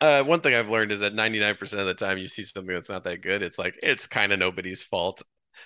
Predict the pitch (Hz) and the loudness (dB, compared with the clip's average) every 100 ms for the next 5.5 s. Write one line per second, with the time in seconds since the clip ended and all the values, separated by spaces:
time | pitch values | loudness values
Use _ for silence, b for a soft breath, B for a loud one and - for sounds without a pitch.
0 | B 123 127 135 156 156 139 135 143 151 | B 4 4 4 4 4 0 2 4 4
1 | 147 147 139 127 - 127 123 120 113 220 | 4 2 2 0 0 0 0 0 0 -2
2 | 113 101 104 92 107 101 98 92 90 87 | -4 -2 -4 -2 -2 -2 -2 0 2 2
3 | 85 80 80 82 - _ 98 82 _ 87 | 0 -4 -8 -14 -16 _ -10 -8 _ -20
4 | 85 _ - - _ 92 - 107 92 90 | -20 _ -16 -16 _ -8 -6 -6 -4 0
5 | 90 90 87 82 | 0 -2 -4 -10